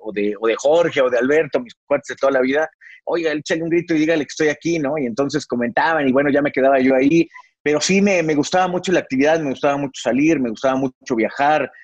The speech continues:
Sí, sí, era yo tremendo. La verdad que sí. Este, ya después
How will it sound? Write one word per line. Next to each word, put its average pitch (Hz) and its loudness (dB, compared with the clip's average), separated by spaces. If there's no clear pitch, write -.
Sí, 175 -4
sí, - -2
era 143 0
yo 123 0
tremendo. 98 -6
La 98 0
verdad 110 0
que 113 -4
sí. 110 0
Este, 92 -2
ya 127 2
después 165 -2